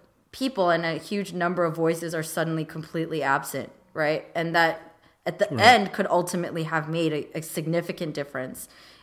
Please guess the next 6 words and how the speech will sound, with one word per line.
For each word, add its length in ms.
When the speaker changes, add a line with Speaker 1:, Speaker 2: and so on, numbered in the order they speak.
Speaker 1:
in, 600
in 300
any 180
outcome, 540
right? 280
So, 500